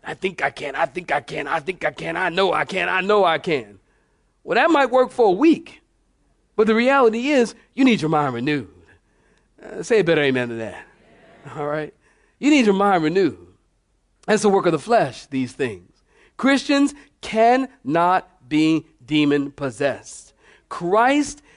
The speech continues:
and Satan cannot dwell in the same temple. It's either one or the other. I'm gonna wait while you clap your hands. The Bible says the, the body is a temple of the Holy Spirit. And listen, you have been blood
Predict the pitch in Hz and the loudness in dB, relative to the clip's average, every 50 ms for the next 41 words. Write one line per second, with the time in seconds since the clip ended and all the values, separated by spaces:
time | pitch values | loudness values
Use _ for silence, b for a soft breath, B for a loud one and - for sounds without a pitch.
0 | b b _ - 175 170 165 160 - - 247 233 226 165 175 165 160 - - 160 | b b _ -4 -2 -2 -2 -4 -2 0 0 0 2 2 0 0 0 0 -2 -2
1 | 151 151 170 196 233 240 214 170 202 190 208 185 156 139 135 147 151 143 143 143 | 0 0 2 2 0 0 -2 -4 -2 2 2 4 4 4 2 2 2 2 0 0
2 | 139 143 - 170 170 180 180 - 180 151 147 - - 113 110 104 B B B - | -2 -2 0 0 0 0 0 -2 -2 -2 -2 -4 -6 -10 -12 -12 B B B 0
3 | 208 208 208 226 190 165 151 147 175 185 190 185 180 180 185 175 160 147 131 127 | 0 2 2 2 2 2 2 2 2 2 2 4 2 2 2 2 2 2 2 2
4 | 127 143 160 160 151 156 165 165 143 143 143 143 139 131 - 151 147 143 - - | 0 0 0 0 0 0 0 0 0 0 -2 -2 -2 -4 -4 0 0 0 0 0
5 | 127 135 135 139 139 135 123 113 110 107 95 - - - - - - - - - | -2 -2 0 0 -2 -4 -4 -6 -8 -12 -14 -16 -16 -18 -16 -16 -16 -16 -16 -18
6 | - - - - - - - - - - - - - - - - - - - - | -16 -16 -16 -16 -16 -16 -16 -14 -14 -14 -14 -16 -16 -16 -16 -14 -14 -14 -14 -14
7 | - - - - - - - - - - - - - - - - - - - - | -14 -14 -14 -14 -14 -14 -14 -16 -16 -16 -16 -14 -14 -14 -14 -14 -14 -14 -16 -16
8 | - - - - - - - - - - - - - 185 151 139 143 220 233 254 | -14 -14 -14 -14 -16 -16 -16 -16 -16 -16 -8 -4 -4 -2 -2 -2 0 2 2 4
9 | 269 269 277 269 233 - - - 254 247 254 262 262 254 220 196 226 202 185 175 | 4 4 4 2 2 0 0 2 2 4 6 6 4 4 2 2 2 4 4 2
10 | 165 - B B B B B B B - 156 151 135 - 214 226 240 262 269 269 | 0 -6 B B B B B B B -2 -2 -2 0 0 0 2 4 4 4 4
11 | 262 240 208 175 175 170 - 247 247 247 240 220 196 170 165 160 160 196 214 226 | 2 2 2 0 -2 0 0 0 0 2 2 2 2 2 2 2 2 4 2 2
12 | 226 220 202 - - - 180 160 151 147 - 156 160 160 170 175 165 - - 139 | 2 0 -2 -4 -2 0 2 2 2 2 2 2 2 4 4 2 2 0 0 -2
13 | 127 127 143 180 226 233 226 220 202 175 156 139 123 143 147 131 123 120 113 - | -2 -2 -2 -4 -4 -2 0 2 2 2 0 0 -2 -2 -2 0 0 -2 -4 -4
14 | - 175 190 202 202 214 220 202 | 0 2 4 6 6 4 4 0